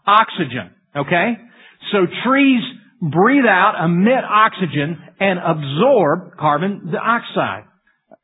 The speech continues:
The second thing they do, or the third thing really that they do, is that they clean the air. That literally trees, their leaves, uh, and the moisture they emit, they literally clean the air. They will pull out, uh, in a, the lifetime of a full, fully grown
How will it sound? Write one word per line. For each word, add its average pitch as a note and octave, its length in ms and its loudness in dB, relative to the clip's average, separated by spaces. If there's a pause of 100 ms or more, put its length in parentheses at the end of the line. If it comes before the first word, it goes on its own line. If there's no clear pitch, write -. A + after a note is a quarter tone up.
(160)
The E3+ 80 0 (100)
second C#4 240 0
thing F#3 160 0
they D3+ 140 0
do, C#3+ 220 0
or B2 100 -2
the A#2+ 180 -6
third B3 240 0
thing B2 160 -2
really F3 300 0
that C3 160 -4
they B2+ 120 -4
do, B2+ 260 -4 (380)
is D3+ 220 -2 (100)
that E3+ 200 -2
they F#3+ 180 2
clean G#3+ 380 0
the F#3+ 140 0
air. F3 440 -2 (380)
That E3+ 260 2
literally F3 720 2 (300)
trees, A3+ 460 0
their D#3 180 0
leaves, A3 680 0 (480)
uh, C3 40 -2 (280)
and C#3 180 -2
the A#2+ 60 -2
moisture D3 540 -2
they G#3 60 0
emit, G#3 280 -4
they F3+ 140 2
literally F3+ 480 0 (160)
clean A3 240 -2
the G3+ 80 0
air. F3+ 340 -2
They G#3+ 220 2
will A#3+ 240 0 (100)
pull A#3+ 180 0
out, F#3+ 340 2 (240)
uh, D3 200 -2
in E3 120 -2
a, C#3+ 240 -4
the E3+ 260 -6
lifetime A3 600 0
of D#3+ 120 -2
a C#3 200 -6
full, G#3 360 -4
fully G#3+ 200 0
grown E3 320 -2